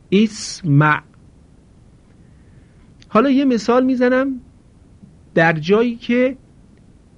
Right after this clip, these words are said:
حرف بعد از حرف ساکن ما مکسور باشه، مانند این فعل اضرب، اضرب،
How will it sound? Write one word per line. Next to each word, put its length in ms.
حرف 600
بعد 340
از 180
حرف 320
ساکن 460
ما 180
مکسور 600
باشه، 460
مانند 420
این 260
فعل 380
اضرب، 680
اضرب، 680